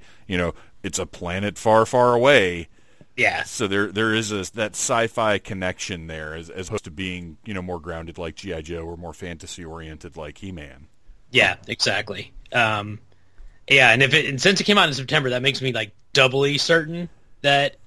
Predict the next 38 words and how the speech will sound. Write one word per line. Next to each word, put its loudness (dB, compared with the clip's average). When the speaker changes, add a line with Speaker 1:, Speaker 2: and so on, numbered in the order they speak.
Speaker 2:
uh, 4
I 4
caught 2
the -8
cartoon 2
<laughs> -
first, 4
because 4
that's 2
my 2
birthday 2
month, 0
and -2
so 2
I, 0
even 2
as -4
a -6
kid, 2
was -6
like, -2
"I 6
do 2
whatever 4
I 6
want -2
for -12
this -2
whole 0
month." 4
Speaker 1:
<laughs> -8
I, 2
I 4
Speaker 2:
You 2
Speaker 1:
still 0
do -8
that. -8
Speaker 2:
Yeah, 2